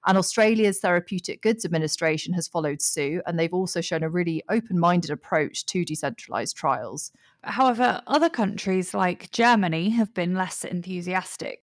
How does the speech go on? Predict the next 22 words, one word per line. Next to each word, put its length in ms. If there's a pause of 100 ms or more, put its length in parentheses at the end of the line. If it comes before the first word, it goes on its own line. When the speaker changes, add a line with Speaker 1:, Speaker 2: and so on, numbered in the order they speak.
(120)
Speaker 2:
German 500
regulation 720
dictates 680
that 220
a 80
German 400
citizen 500
cannot 380
take 240
part 340
in 100
a 80
remote 360
trial 380
in 160
another 320
country 580
when 200
the 80
drug 340
is 160
delivered 480